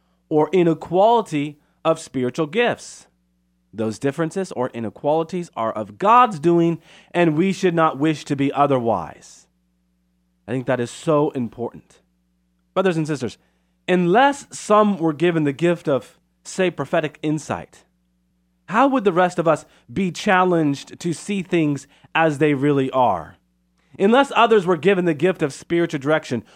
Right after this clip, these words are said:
who would the rest of us look to for guidance on our pilgrimage through life?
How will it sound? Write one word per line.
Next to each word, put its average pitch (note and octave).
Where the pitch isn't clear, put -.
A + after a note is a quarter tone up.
who D4
would B3
the F#3+
rest G#3+
of F3+
us E3+
look F3+
to C#3+
for D3
guidance F3
on C#3+
our D3+
pilgrimage E3+
through C#3+
life? C#3